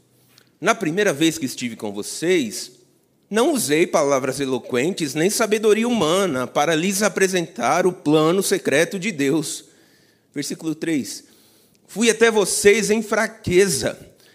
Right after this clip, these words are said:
atemorizado e trêmulo. Minha mensagem e minha pregação foram muito simples. Em vez de usar argumentos persuasivos e astutos, me firmei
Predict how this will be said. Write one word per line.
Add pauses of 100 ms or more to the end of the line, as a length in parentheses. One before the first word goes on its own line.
(100)
atemorizado
e
trêmulo. (420)
Minha
mensagem
e
minha
pregação
foram
muito
simples. (880)
Em
vez
de
usar
argumentos
persuasivos
e
astutos, (440)
me
firmei